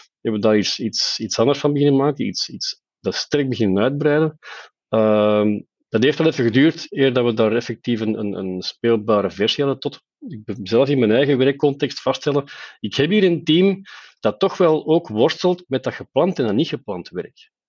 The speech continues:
Dus dat was bij mij de stimulans om effectief werk te maken, dat spel af te krijgen. En toen is het wel heel snel gegaan.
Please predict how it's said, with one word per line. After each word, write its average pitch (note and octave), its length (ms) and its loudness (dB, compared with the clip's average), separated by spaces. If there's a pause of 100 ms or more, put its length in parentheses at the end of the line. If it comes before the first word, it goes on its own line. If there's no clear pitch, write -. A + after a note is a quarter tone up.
(580)
Dus G2 120 -10
dat A#2+ 100 4
was C#3 120 4
bij C3+ 120 4
mij C3+ 180 4
de C#3 80 4
stimulans C#3 580 2
om B2+ 140 -2
effectief A#2+ 440 -2
werk B2+ 200 2
te D3+ 100 0
maken, C#3 260 0
dat A2 100 2
spel G#2 280 -2
af A#2 160 0
te - 100 -10
krijgen. D#3 480 0 (340)
En F#2+ 200 -4
toen C3+ 180 4
is C#3 100 4
het - 80 -12
wel A#2 140 2
heel G#2+ 160 2
snel G#2+ 280 0
gegaan. E2+ 320 -2